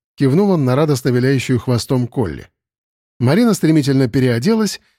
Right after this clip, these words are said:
и умчалась с собаками к Ивану, который ждал её у калитки ещё до того, как Ася сообразила, что одной трудовой единицей в её распоряжении стало меньше.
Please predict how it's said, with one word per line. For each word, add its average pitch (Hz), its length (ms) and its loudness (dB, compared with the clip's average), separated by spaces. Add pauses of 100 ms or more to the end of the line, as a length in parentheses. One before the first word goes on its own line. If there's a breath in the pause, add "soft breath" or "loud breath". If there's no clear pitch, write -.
(160)
и 135 60 0
умчалась 185 420 0
с - 40 -8
собаками 165 440 0
к 185 100 -6
Ивану, 135 360 -2
который 135 340 0
ждал 123 260 -2
её 120 280 -2
у 131 100 -6
калитки 185 560 -2 (360 soft breath)
ещё 131 280 0
до 147 80 2
того, 160 280 0
как 147 180 -2
Ася 135 240 -2
сообразила, 147 580 0
что 131 220 -2
одной 135 240 0
трудовой 131 440 0
единицей 160 600 -2
в 160 40 -4
её 175 260 2
распоряжении 151 680 0
стало 135 400 -2
меньше. 131 640 -2